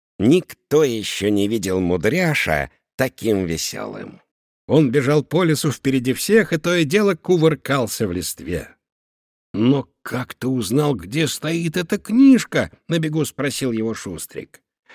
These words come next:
Мудряш подбросил хвостом ворох листьев. "Я догадался, что книги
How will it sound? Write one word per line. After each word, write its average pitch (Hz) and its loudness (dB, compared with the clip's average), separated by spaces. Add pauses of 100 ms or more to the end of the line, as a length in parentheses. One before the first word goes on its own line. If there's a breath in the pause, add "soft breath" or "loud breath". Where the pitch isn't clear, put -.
(400 loud breath)
Мудряш 139 0
подбросил 123 -2
хвостом 104 0
ворох 87 -2
листьев. - -10 (680)
"Я 214 0
догадался, 160 0
что 123 -2
книги 220 4